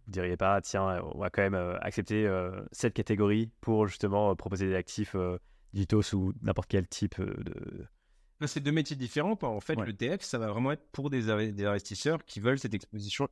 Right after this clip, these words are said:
Speaker 2: ultra simplifiée.
Speaker 1: Ouais,
Speaker 2: Ouais,
Speaker 1: c'est
Speaker 2: ils
Speaker 1: vrai.
Speaker 2: sont pas, ouais, ces, ces acteurs-là ont pas vraiment de raison d'être chez nous. Nous, nous, notre métier, c'est le fait d'être grossiste.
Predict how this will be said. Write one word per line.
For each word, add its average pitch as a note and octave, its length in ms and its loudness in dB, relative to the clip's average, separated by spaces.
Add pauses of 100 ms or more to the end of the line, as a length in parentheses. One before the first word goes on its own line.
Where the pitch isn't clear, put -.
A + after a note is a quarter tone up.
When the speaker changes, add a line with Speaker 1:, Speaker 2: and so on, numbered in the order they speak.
(120)
Speaker 2:
ultra C3 340 -2
simplifiée. A#2 480 -2 (400)
Speaker 1:
Ouais, G#2 100 0
Speaker 2:
Ouais, F#2+ 40 2
Speaker 1:
c'est A2 60 4
Speaker 2:
ils B2+ 80 4
Speaker 1:
vrai. F#2+ 80 0
Speaker 2:
sont E2+ 60 -6
pas, A2 140 2
ouais, G#2 160 2
ces, G2 160 -6
ces F2+ 300 -4
acteurs-là G2+ 280 4
ont A2+ 100 4
pas G2+ 100 2
vraiment G2+ 240 4
de G2 40 2
raison G2 180 2
d'être F2+ 120 -4
chez A2+ 120 -2
nous. A2+ 140 2
Nous, A2+ 260 0 (540)
nous, C#3 120 2
notre B2 200 2
métier, B2 280 -2
c'est - 320 -2
le B2 100 2
fait A2+ 140 0
d'être G2+ 160 0
grossiste. G2 540 -6